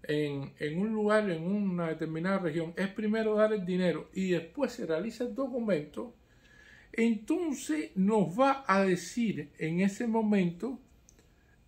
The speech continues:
eh, Amón y los rabinos van a estar de acuerdo y van a, a decir de que le puedes decir al prestamista,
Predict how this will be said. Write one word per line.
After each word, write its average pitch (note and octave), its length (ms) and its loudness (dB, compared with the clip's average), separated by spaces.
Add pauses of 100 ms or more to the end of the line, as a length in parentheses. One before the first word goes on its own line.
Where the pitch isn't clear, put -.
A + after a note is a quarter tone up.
eh, E3+ 400 6
Amón F#3 400 4
y C#4 40 2
los C#4 140 2
rabinos A#3+ 520 0
van A3 220 4
a G#3 40 4
estar A3 280 -2
de G3+ 80 2
acuerdo G3 540 -2 (1000)
y G3 200 4
van A3+ 300 4
a, F#3+ 440 2
a F#3 100 2
decir G3+ 540 -2 (560)
de F3+ 340 0
que F3 340 2
le F3+ 180 4
puedes A#3 380 0
decir B3+ 360 0
al A3 120 -2
prestamista, F3+ 840 -2